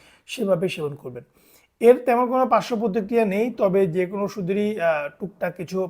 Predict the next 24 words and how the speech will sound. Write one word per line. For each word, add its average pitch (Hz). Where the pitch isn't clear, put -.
পার্শ্ব 156
প্রতিক্রিয়া 160
রয়েছে, 156
যার 160
মধ্যে 160
বমি, 151
মাথা 147
ব্যথা, 151
আহ, 165
উম, 139
ডায়রিয়া, 165
এ-, -
এ-, 214
এই, 220
আহ, 160
ছোট 190
সমস্যাগুলো 160
হতে 175
পারে, 214
আবার 160
আপনার 147
নাও 135
হতে 123
পারে। -